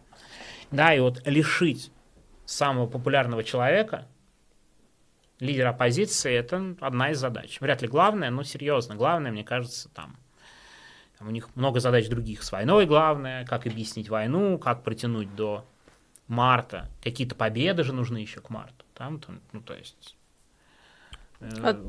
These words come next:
Speaker 1: у них
Speaker 2: думаешь, что Путин свою предвыборную кампанию будет, э, вокруг, э, войны и побед строить?
Speaker 1: Смотри, я думаю, что не вокруг войны и побед, а вокруг стабильности. Мне кажется, он ее уже начал, эту кампанию.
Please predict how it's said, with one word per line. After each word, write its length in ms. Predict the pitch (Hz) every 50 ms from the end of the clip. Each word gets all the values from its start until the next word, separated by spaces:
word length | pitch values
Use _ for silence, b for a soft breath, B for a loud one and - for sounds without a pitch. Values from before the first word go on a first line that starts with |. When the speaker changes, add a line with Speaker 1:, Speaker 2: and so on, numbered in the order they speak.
| - - 254
Speaker 1:
у 40 | -
них 20 |
Speaker 2:
думаешь, 300 | 254 254 247 247 247 247
что 280 | - - - 247 233 226
Путин 440 | 214 - 240 247 - - 226 220
свою 260 | 220 - 214 214 226 220
предвыборную 640 | - - 196 208 214 202 190 202 208 208 202 190
кампанию 480 | - 196 196 196 208 196 196 196 190 185
будет, 420 | 175 185 180 185 185 185 - - -
э, 260 | 180 180 175 175 175
вокруг, 360 | 175 175 185 180 - 190 175 - - -
э, 400 | 185 185 180 175 175 175 170 - - - -
войны 640 | - 202 175 202 196 196 190 190 190 190 190 190 185
и 20 |
побед 400 | 185 - 185 175 180 285 427 453
строить? 480 | - - - - - 170 165 170 165 -
Speaker 1:
Смотри, 800 | - - - 127 127 135 131 - - 147 165 151 131 107 - -
я 320 | - - 110 123 120 120 120
думаю, 520 | 113 110 131 139 143 135 131 123 117 113
что 240 | 107 - - - 127
не 120 | 120 120 117
вокруг 400 | 117 120 113 - 131 123 127 127
войны 300 | 117 113 113 110 110 107
и 20 |
побед, 440 | 101 - 110 110 107 113 110 107 -
а 20 | 110
вокруг 320 | 107 104 - - 110 -
стабильности. 680 | - - 110 110 113 127 180 202 220 208 175 - - -
Мне 180 | 107 117 123 123
кажется, 320 | 127 143 139 131 127 139
он 80 | 127 127
ее 180 | 127 123 131
уже 220 | 127 127 117 123 127
начал, 560 | 120 120 120 127 156 165 - - 151 110 120 - - - - - - -
эту 180 | 120 120 -
кампанию. 600 | 120 131 120 110 107 - 110 104 92 82 73 65